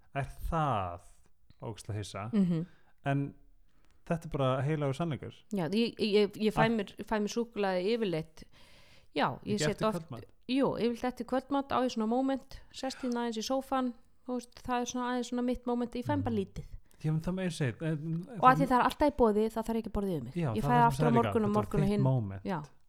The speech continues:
Speaker 1: Mér finnst
Speaker 2: Mor-
Speaker 1: það líka alveg svolítið gott,
Speaker 2: Þetta er
Speaker 1: góður
Speaker 2: moment.
Speaker 1: vendipunktur, eða
Speaker 2: Já.
Speaker 1: svona
Speaker 2: Þetta er engin, þetta er ekki, og ég er ekki að gera það einhvers staðar bak við hurð í einhverju feluleik. Allt,
Speaker 1: Nei.
Speaker 2: öll hegðun sem gerist í felum, hún felur með þessu skömm og hún er aldrei að fara að hætta.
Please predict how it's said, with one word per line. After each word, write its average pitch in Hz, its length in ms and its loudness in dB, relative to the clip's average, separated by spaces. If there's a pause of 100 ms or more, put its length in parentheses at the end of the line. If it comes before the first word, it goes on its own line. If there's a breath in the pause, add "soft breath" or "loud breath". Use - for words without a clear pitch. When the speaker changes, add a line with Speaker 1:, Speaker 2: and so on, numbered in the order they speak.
(260)
Speaker 1:
Mér 131 100 4
finnst - 40 0
Speaker 2:
Mor- 196 120 4
Speaker 1:
það 151 100 4
líka 131 160 2
alveg 120 200 2
svolítið 123 120 -6
gott, 123 320 -4
Speaker 2:
Þetta - 180 -14
er 196 60 -4
Speaker 1:
góður - 240 6
Speaker 2:
moment. 208 220 0
Speaker 1:
vendipunktur, 110 560 0
eða 123 120 -2
Speaker 2:
Já. 175 100 0
Speaker 1:
svona 117 300 -4 (1080)
Speaker 2:
Þetta 185 140 -8
er 175 60 -4
engin, 180 340 -4 (120)
þetta - 160 -6
er 190 120 -2
ekki, 185 100 -10
og 180 80 -2
ég 190 100 -2
er 190 100 -2
ekki 196 140 -8
að - 40 -20
gera 190 220 -2
það 180 100 0
einhvers - 140 -12
staðar 170 220 -4
bak 180 180 -2
við 180 100 0
hurð 180 240 0
í 175 120 0
einhverju 160 200 -6
feluleik. 170 640 -6
Allt, 95 200 0
Speaker 1:
Nei. - 100 -8
Speaker 2:
öll - 260 -2
hegðun 226 340 2
sem 202 120 -2
gerist 170 320 -2
í 131 60 -6
felum, 226 420 4 (600 loud breath)
hún 208 120 0
felur 202 240 0
með 180 160 0
þessu - 140 -4
skömm 214 480 2
og 185 140 -4
hún 202 160 0
er 185 60 0
aldrei 180 240 -4
að 151 60 -10
fara 156 120 -10
að 156 120 -8
hætta. - 180 -16